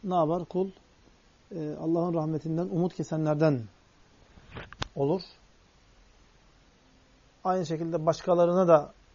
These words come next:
bu pencereden, korku tarafından baktığı zaman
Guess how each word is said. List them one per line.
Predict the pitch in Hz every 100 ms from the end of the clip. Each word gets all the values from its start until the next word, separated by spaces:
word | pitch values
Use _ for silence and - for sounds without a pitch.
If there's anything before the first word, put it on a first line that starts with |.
| - - _
bu | 180 170
pencereden, | 175 170 160 156 156 143 151
korku | - 156 180
tarafından | 160 160 147 156 147 147
baktığı | 156 - 165
zaman | 151 160 214